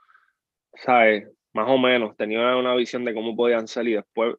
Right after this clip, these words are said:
lo que hice fue que viré Pañasco,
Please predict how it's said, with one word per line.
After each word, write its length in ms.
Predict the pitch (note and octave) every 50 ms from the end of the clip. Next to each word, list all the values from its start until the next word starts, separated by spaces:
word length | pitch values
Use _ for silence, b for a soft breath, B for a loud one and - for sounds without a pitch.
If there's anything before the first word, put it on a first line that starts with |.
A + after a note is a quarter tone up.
| _ _ _ -
lo 180 | B2 A2 -
que 80 | F3 -
hice 140 | - B2 G#2
fue 140 | C3 B2
que 140 | A#2 B2 A2+
viré 500 | A2 G#2+ A2 A2 A2 A#2 C3 C#3 C#3 - _ _ _
Pañasco, 640 | - C3 B2+ C3 C#3 C#3 B2+ B2+ _ - - - _